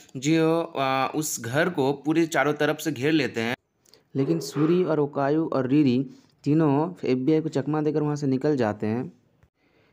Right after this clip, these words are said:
लेकिन रास्ते में नेमोर के कुछ साथी उनके रास्ता रोक लेते हैं और यहाँ ओकायू और नेमोर के कुछ साथी के बीच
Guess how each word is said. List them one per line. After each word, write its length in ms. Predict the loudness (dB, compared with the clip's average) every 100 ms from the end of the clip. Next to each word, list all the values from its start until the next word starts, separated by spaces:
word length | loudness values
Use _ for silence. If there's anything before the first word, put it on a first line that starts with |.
| _
लेकिन 280 | 0 2 4
रास्ते 380 | 2 0 0 2
में 120 | 2
नेमोर 340 | 2 2 2
के 100 | 0
कुछ 160 | -2 -4
साथी 340 | -2 -2 0
उनके 240 | 0 2 0
रास्ता 320 | 0 -2 -2
रोक 260 | 2 2 2
लेते 260 | 0 0
हैं 200 | -2 -2 -4 -16 -4
और 80 | 0
यहाँ 380 | 0 2 2 0
ओकायू 480 | 0 2 2 0 -2
और 60 |
नेमोर 300 | 0 0 0
के 100 | 0
कुछ 160 | -2 -4
साथी 360 | -2 -4 -2 -2
के 100 | 0
बीच 380 | 2 2 0